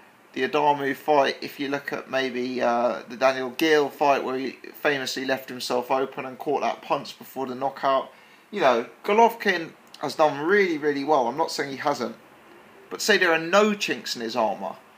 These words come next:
I think is overstating it. And I am slightly worried that Martin Murray is going into this fight with a losing mentality. Now, as I've already predict-, predicted in my channel,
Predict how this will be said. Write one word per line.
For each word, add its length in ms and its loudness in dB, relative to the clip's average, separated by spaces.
I 120 2
think 240 -8
is 100 -4
overstating 640 0
it. 180 -10
And 140 4
I 380 8
am 60 -8
slightly 600 4
worried 420 2
that 140 -10
Martin 400 0
Murray 300 2
is 100 -4
going 280 -2
into 180 -12
this 140 -10
fight 240 0
with 100 -4
a 60 -2
losing 360 -4
mentality. 760 -4
Now, 180 4
as 140 2
I've 180 0
already 180 2
predict-, 600 -6
predicted 420 -4
in 80 -12
my 480 -4
channel, 420 0